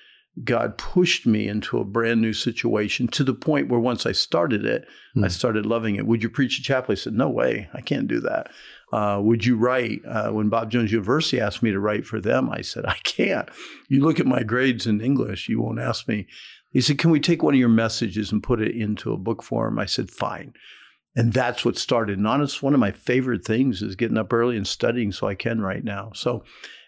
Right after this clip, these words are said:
Speaker 1: and it's been a, I have had a wonderful, joyful life serving the Lord, uh, by literally getting, taking the truth of God to kids with the love of God.
Speaker 2: Hmm.
Speaker 1: Yeah.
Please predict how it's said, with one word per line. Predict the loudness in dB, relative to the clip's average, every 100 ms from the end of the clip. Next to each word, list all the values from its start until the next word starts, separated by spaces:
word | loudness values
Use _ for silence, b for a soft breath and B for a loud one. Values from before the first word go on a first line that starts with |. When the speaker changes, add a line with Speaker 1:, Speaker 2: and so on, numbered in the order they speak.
| 0
Speaker 1:
and | 0
it's | 2
been | 2 2
a, | 2 0
I | 0
have | 0 2
had | -2 0
a | -2 -4 -6
wonderful, | -8 -2 2 2 0 -4 -6 -6
joyful | -2 2 2 0 -2 -2 -2 b b b b -12 -2
life | 0 0 -2 -8 _
serving | -10 0 2 4 4
the | 2
Lord, | 2 0 0 -4 -8 -10 -6
uh, | -6 -6 -10 -14 _ B B B -4
by | -2
literally | 2 2 2 2 2
getting, | 0 2 2 0 -4 B B B _
taking | 0 2
the | 2
truth | 2 2 2 -6 -14 _ -4
of | -2
God | 2 2 0 0
to | -4
kids | 0 2 2 -2 -6 -6 -10 -2
with | 0 2
the | 2
love | 0 0
of | -4
God. | -6 -6 -6 0
Speaker 2:
Hmm. | 2 4
Speaker 1:
Yeah. | 2